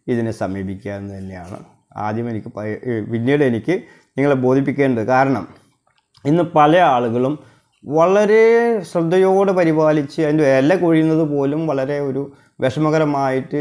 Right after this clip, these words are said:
ഏ, എന്നെ വിളിച്ച് സംസാരിക്കാറുണ്ട്. "സാർ, അതിൻ്റെ ഒരു ഇല കൊഴിയുന്നു, ഞാൻ എന്ത് ചെയ്യുമെന്നൊക്കെ" പറഞ്ഞു. അപ്പോൾ ഞാൻ പറയുന്നത് ഇതാണ്, നിങ്ങൾ പ്രത്യേകമായി അതിനെ വിട്ടേക്കുക. നിങ്ങളത് വെച്ച് അത്യാവശ്യം വേണ്ട വെള്ളവും,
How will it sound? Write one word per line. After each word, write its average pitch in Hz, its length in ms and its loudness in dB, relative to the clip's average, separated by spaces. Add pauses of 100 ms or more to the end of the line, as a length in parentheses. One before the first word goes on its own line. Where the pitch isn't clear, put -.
(180)
ഏ, - 20 -10 (380)
എന്നെ 131 180 -2
വിളിച്ച് 123 320 -6
സംസാരിക്കാറുണ്ട്. 113 800 -8 (120)
"സാർ, 107 180 -6
അതിൻ്റെ 113 180 -4
ഒരു 120 200 -4
ഇല 104 100 -4
കൊഴിയുന്നു, 110 460 -4
ഞാൻ 107 260 -8
എന്ത് 107 140 -6
ചെയ്യുമെന്നൊക്കെ" 101 600 -12
പറഞ്ഞു. 98 300 -20 (480)
അപ്പോൾ 156 180 -2
ഞാൻ 156 180 2
പറയുന്നത് 170 360 0
ഇതാണ്, 156 260 0 (420)
നിങ്ങൾ 127 300 -6
പ്രത്യേകമായി 117 760 -4 (480)
അതിനെ 208 260 2
വിട്ടേക്കുക. 190 420 0 (140)
നിങ്ങളത് 170 420 0
വെച്ച് 151 380 -2
അത്യാവശ്യം 139 600 -4
വേണ്ട 131 260 -4
വെള്ളവും, 107 640 -4